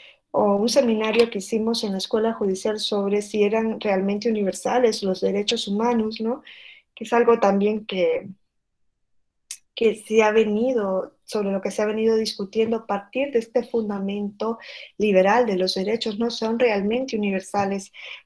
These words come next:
los derechos humanos? Y participaba el profesor Lucho Pegoraro, que me imagino que le identifican, ¿no?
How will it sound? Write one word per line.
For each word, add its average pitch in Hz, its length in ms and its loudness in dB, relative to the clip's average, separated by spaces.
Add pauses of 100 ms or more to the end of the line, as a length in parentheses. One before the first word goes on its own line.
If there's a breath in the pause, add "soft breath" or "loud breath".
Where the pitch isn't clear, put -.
los 185 140 -4
derechos 196 420 2
humanos? 208 500 0
Y 208 180 -2
participaba 202 920 -2
el 233 80 2
profesor 202 480 -2
Lucho 214 380 2
Pegoraro, 196 560 2
que 185 140 -6
me 175 120 -10
imagino 202 460 -4
que 202 80 -6
le 190 100 0
identifican, 185 720 -2
¿no? - 140 -12